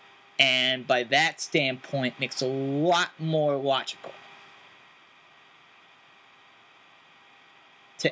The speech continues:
end up having it either be the character that you started with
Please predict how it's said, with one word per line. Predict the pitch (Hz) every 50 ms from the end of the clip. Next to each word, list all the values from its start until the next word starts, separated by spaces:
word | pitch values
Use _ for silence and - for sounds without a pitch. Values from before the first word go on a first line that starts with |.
| - -
end | - 165 156 151 143
up | 139 139 127 - - - - -
having | - - - 139 151 151 143 135 139 135 135
it | 131 123 123 - - - - -
either | 160 160 156 151 151 151
be | 143 139 147 139 139 139 135 131 131 127 - - - - - - - - - - - -
the | 147
character | 147 - - - 175 180 185 185 175 170 - - 165 165 160 160 160 160 156 147 139 - - - - - - - - - - - - - - - - - - - - - - - - - - - - - - - - - - - - - - - - - - -
that | - 147 143 - 143
you | 147 165 165 160 156 156 156 156 156 156 139 - -
started | - - - - - - - 185 170 170 160 139 135 135 120 117
with | 117 104 98 95 -